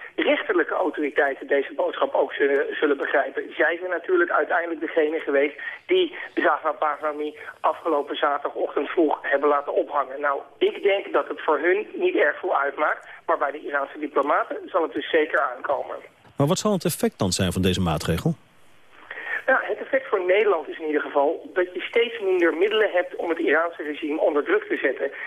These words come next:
Speaker 1: Natuurlijk, wij kunnen nu tijdelijk onze ambassadeur terugroepen. Ehm, en daar gaat een signaal, eh, mee vanuit naar de Iraniërs toe. Maar dat kan je niet een tweede keer doen. De volgende keer moet je de ambassadeur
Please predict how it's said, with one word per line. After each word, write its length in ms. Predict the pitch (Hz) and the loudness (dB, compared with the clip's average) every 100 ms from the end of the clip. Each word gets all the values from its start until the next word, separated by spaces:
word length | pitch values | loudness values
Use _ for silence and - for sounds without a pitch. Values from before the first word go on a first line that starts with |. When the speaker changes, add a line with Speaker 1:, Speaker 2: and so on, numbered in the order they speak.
| - - | -10 -2
Speaker 1:
Natuurlijk, 540 | 156 - 220 185 139 | -2 2 2 2 2
wij 180 | 143 139 | 0 -2
kunnen 260 | - 139 | -2 -4
nu 260 | 143 160 143 | -2 -2 -2
tijdelijk 460 | - 151 156 156 190 | 0 0 0 -4 -2
onze 240 | 175 196 | -2 0
ambassadeur 560 | - 139 - 143 160 175 | 0 0 0 2 2 2
terugroepen. 560 | 190 185 170 - 508 - - - - - - | 2 2 2 2 0 0 -14 -12 -12 -6 0
Ehm, 320 | 175 147 151 - | 2 2 -4 0
en 180 | 175 | 0
daar 160 | 151 156 | 2 0
gaat 260 | - 180 180 | 2 -2 -2
een 160 | 156 | -10
signaal, 560 | - 151 139 180 202 - | -6 0 2 2 0 0
eh, 40 | 185 175 165 | 2 2 2
mee 200 | 185 185 | 2 2
vanuit 340 | 196 185 190 | 2 2 2
naar 100 | 190 | 0
de 140 | 180 156 | 0 0
Iraniërs 460 | 175 190 185 180 | 0 0 -4 -6
toe. 240 | - 202 202 - - | -2 -2 -2 -10 -2
Maar 100 | 175 | 2
dat 140 | 175 | 2
kan 200 | - 220 196 | 0 0 2
je 80 | |
niet 160 | 202 220 | 0 0
een 100 | 185 | -2
tweede 340 | - 247 240 | 2 2 2
keer 220 | 180 151 143 | 0 0 0
doen. 240 | 131 127 - - | -4 -6 -14 -6
De 80 | - | -2
volgende 340 | 262 302 220 | 4 4 2
keer 220 | 147 151 147 | 0 0 0
moet 140 | 170 | 0
je 80 | 175 | 0
de 60 | |
ambassadeur 580 | 175 170 160 - 156 165 | 2 2 -4 -4 2 2